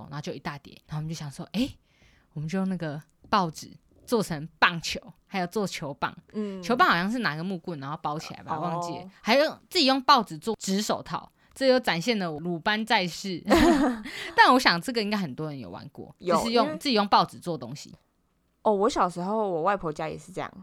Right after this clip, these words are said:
Speaker 2: 但我那时候还蛮怕去外婆家的，
Speaker 1: 嗯，为什么？
Speaker 2: 因为每次去他们就是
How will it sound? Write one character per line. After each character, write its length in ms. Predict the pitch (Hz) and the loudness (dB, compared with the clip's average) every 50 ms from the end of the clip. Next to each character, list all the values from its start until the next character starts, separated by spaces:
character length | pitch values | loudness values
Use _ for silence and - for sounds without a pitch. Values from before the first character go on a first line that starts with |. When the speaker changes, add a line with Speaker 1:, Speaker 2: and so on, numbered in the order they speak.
| - - - - - | -20 -20 -16 -6 0
Speaker 2:
但 100 | 349 330 | 0 0
我 120 | 254 185 | 0 0
那 120 | 175 214 247 | -2 -2 -2
时 80 | 226 | -2
候 60 | 202 180 | -2 -2
还 160 | - 185 160 | -2 -2 -4
蛮 180 | 160 160 156 | -4 -4 -6
怕 240 | 160 - - 190 165 - | -6 -4 -2 -2 -2 -4
去 340 | - - - 180 160 151 | -6 -8 -8 -8 -8 -6
外 180 | - - 170 175 | -6 -6 -6 -6
婆 160 | - - - - | -6 -12 -18 -16
家 120 | - - | -18 -18
的， 180 | - - - - - | -18 -18 -18 -12 -8
Speaker 1:
嗯， 160 | 180 175 165 | -6 -6 -6
为 40 | 165 | -6
什 120 | 175 - | -8 -6
么？ 80 | 214 226 | -4 -2
Speaker 2:
因 40 | 349 | 0
为 60 | 403 | -2
每 240 | 392 349 220 165 160 | 0 0 0 -2 -2
次 140 | - 240 | -2 -6
去 160 | 226 - 262 240 | -6 -4 -6 -4
他 120 | - 226 | -4 -4
们 140 | 208 175 165 | -4 -4 -6
就 80 | 196 | -6
是 240 | 196 202 196 196 - | -6 -6 -6 -6 -8